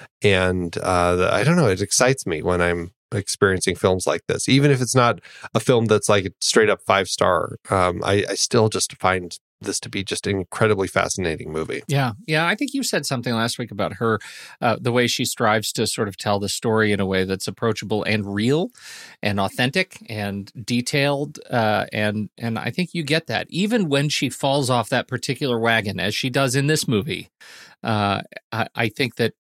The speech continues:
Speaker 2: that, um, uh, those are intentional, right? You feel that sort of sense of intention that she's using it for,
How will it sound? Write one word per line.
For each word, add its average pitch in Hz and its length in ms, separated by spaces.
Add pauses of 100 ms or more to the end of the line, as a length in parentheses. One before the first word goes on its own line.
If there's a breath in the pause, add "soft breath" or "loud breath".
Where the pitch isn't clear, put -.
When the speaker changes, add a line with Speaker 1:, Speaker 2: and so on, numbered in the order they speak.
Speaker 2:
that, 110 340
um, 104 280 (420 loud breath)
uh, 98 180
those 131 240
are 104 320
intentional, 120 800 (100)
right? 117 160
You 107 140
feel 160 540
that 117 200
sort 117 180
of 92 60
sense 117 280
of 101 80
intention 98 560
that - 120
she's 104 240
using 107 280
it 92 100
for, 95 280